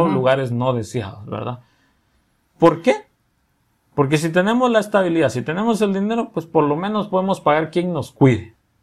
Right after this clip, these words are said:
Speaker 1: Sí.
Speaker 2: Por lo menos, ¿no? O sea, si
Speaker 1: Sí.
Speaker 2: la familia nos deja abandonados, bueno, váyanse, está bien, ni modo, ¿qué se puede hacer, no?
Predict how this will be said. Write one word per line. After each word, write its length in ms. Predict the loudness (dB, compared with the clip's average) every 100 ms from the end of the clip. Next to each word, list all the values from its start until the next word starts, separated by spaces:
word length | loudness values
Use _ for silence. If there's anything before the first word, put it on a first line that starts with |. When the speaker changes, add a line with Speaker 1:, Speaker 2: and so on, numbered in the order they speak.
| _ _ _
Speaker 1:
Sí. 260 | -4 -4 -2
Speaker 2:
Por 100 | -2
lo 80 |
menos, 280 | 2 2 2
¿no? 80 | -2 -6 -14 _ _ _ _
O 40 | 2
sea, 100 | 2
si 120 | 4
Speaker 1:
Sí. 60 |
Speaker 2:
la 80 | 2
familia 360 | 2 2 2 2
nos 140 | 2
deja 200 | 0 2 2
abandonados, 640 | 2 -2 0 0 0 0
bueno, 280 | -2 0 0
váyanse, 320 | 0 0 -4
está 200 | 0 0
bien, 280 | 0 -4 -4
ni 140 | -4 0
modo, 360 | 4 4 2
¿qué 100 | -4
se 140 | -4 0
puede 180 | 0
hacer, 200 | 0 -2 -2
no? 180 | -6